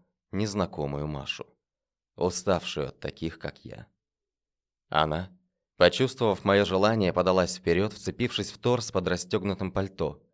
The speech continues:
Обняв меня до трепета крепко, девушка разрыдалась. «Приехали. Это совсем не то, чего я хотел. Но странно, это именно то, что мне было нужно.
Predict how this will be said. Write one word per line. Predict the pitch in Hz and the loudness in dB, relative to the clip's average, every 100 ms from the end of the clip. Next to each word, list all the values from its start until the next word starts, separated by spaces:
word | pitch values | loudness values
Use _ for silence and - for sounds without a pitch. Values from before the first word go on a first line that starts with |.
| _ _ _ _ _ - | _ _ _ _ _ -8
Обняв | - 82 82 76 | -6 -2 -2 -2
меня | 80 76 | -4 -2
до | 76 | -4
трепета | 82 82 - 78 | -2 -4 -4 -8
крепко, | 82 87 - 92 87 _ _ - | -2 -2 -2 -6 -6 _ _ -16
девушка | 71 76 73 - - 73 - | -6 -4 -4 -8 -10 -10 -8
разрыдалась. | 76 76 76 76 69 - - - _ _ _ _ _ | -8 -6 -6 -6 -6 -8 -14 -16 _ _ _ _ _
«Приехали. | - 80 73 69 - - - _ _ _ _ _ | 0 0 0 -6 -8 -14 -14 _ _ _ _ _
Это | - 87 90 | 4 4 4
совсем | - 95 - 110 107 | -2 -2 2 2 2
не | 104 | 0
то, | 104 101 | 0 -2
чего | - 92 90 | 0 0 2
я | |
хотел. | 80 90 - 78 65 _ _ _ _ _ _ _ | 0 -4 -4 -6 -8 _ _ _ _ _ _ _
Но | - 78 73 | -6 -4 -4
странно, | - - 92 76 67 - _ _ _ - | -6 -2 -2 -2 -6 -16 _ _ _ 2
это | 85 - | 2 6
именно | 98 101 95 | 4 4 2
то, | 95 123 | 0 -2
что | 123 - | -2 -2
мне | 107 107 | -2 0
было | 104 110 | 0 0
нужно. | 113 95 69 - | -2 -4 -6 -14